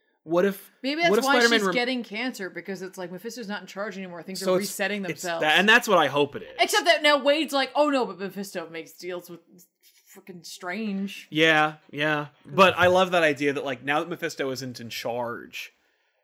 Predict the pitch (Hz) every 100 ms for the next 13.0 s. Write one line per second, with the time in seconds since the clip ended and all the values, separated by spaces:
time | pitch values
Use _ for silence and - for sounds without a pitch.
0 | _ 190 220 269 254 220 175 175 139 151
1 | 139 139 143 143 135 139 143 139 127 107
2 | - _ _ _ 185 220 190 190 208 214
3 | 226 208 202 - 185 156 185 202 175 180
4 | 185 156 147 143 127 120 131 135 147 127
5 | 120 113 - 104 98 92 123 113 120 208
6 | 254 233 196 208 214 175 185 - 156 165
7 | 123 135 135 127 113 - - - - -
8 | 175 165 147 147 143 139 - _ - 190
9 | 233 269 - - - - - - 214 190
10 | 180 170 _ 196 185 170 180 165 175 -
11 | 160 - _ _ 131 123 123 117 - 214
12 | 214 214 185 175 165 156 160 175 135